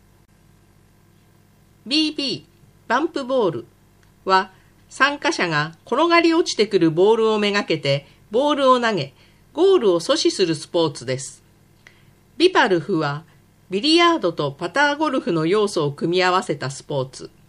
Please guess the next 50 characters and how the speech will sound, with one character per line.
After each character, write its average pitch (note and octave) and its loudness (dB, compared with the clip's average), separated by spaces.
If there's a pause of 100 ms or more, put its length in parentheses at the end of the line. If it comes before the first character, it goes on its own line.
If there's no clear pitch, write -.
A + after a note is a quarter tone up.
(800)
コ E4 0
ー D#4+ 2
ナ G#3+ 2
ー F#3 0
に F3+ 0
ボ A3+ 4
ー C#4+ 0
ル C#4+ -2
を B3+ 4
押 B3+ 2
し C4+ -6
出 B3 -2
す - -14
こ E3 -2
と E3+ 2
で D3 -2
得 D3 -8
点 A3+ -2
と G#3+ -2
な F#3 -2
り、 - -10 (400)
最 D#4+ 0
終 D#4+ 0
得 D4 -4
点 D#3 0
で C3 -4
競 C#3+ -4
い C#3+ -2
ま C3+ -4
す。 - -20 (1500)
会 B3 2
場 A#3+ 4
で A3+ 2
は、 D#3+ 0 (380)
多 F4+ 4
く C4 0
の G3 0
方 A3 -2
に F#3+ 0
楽 G3 -2
し B3+ -4
ん A3 -6
で E3 0
い C#3+ -4
た D#3 0
だ D#3+ 0
き E3 -6
ま D#3 -2
し - -14
た。 - -14